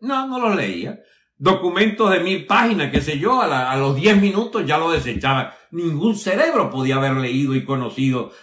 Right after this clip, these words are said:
demandas de cien, doscientas, trescientas páginas y a los, y a los diez, quince minutos ya tener la respuesta. "No se recibe, no nos compete, no nos interesa".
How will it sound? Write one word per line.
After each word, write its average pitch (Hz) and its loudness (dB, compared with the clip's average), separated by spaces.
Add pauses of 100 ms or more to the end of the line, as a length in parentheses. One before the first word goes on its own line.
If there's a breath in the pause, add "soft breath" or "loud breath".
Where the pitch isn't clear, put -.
demandas 143 2
de 107 -2
cien, 156 -2
doscientas, 135 -4
trescientas 147 -6
páginas 202 0 (140 loud breath)
y 151 -2
a 151 4
los, 135 -2
y 131 -8
a 123 -4
los 120 -4
diez, 151 0
quince 156 -6
minutos 135 -4
ya 135 -2
tener 143 -2
la 143 0
respuesta. 135 -4
"No 202 0
se 233 -2
recibe, 147 -2
no 160 -2
nos 190 -2
compete, 196 -4
no 170 0
nos 165 0
interesa". 123 -4